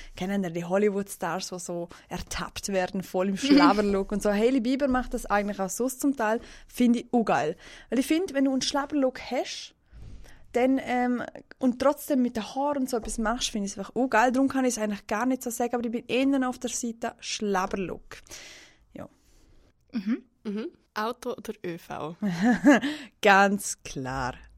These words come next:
Speaker 1: Auto.
Speaker 2: Du hast ein Auto?
Speaker 1: Mhm.
Speaker 2: Wie heisst?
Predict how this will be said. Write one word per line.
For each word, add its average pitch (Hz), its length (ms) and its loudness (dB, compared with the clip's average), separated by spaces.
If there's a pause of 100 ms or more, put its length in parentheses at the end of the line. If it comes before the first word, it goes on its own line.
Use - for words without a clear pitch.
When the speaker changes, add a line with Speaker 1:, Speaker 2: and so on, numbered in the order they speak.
(120)
Speaker 1:
Auto. 139 320 -10 (720)
Speaker 2:
Du 262 120 0
hast 247 160 2
ein - 100 6
Auto? 311 360 4 (140)
Speaker 1:
Mhm. 220 400 6
Speaker 2:
Wie 254 80 6
heisst? 349 400 -2